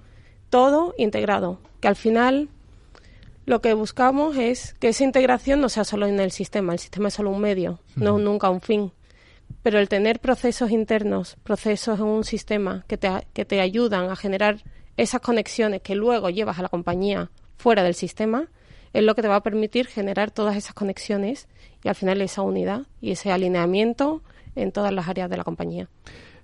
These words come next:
Speaker 2: El caso de Design It, Adolfo, es un caso,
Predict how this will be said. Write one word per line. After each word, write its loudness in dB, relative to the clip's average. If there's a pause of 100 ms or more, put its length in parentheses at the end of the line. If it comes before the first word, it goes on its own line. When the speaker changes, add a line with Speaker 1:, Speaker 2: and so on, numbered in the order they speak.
(140)
Speaker 2:
El 4
caso 4
de 6
Design 6
It, 6
Adolfo, 6
es 4
un 0
caso, 0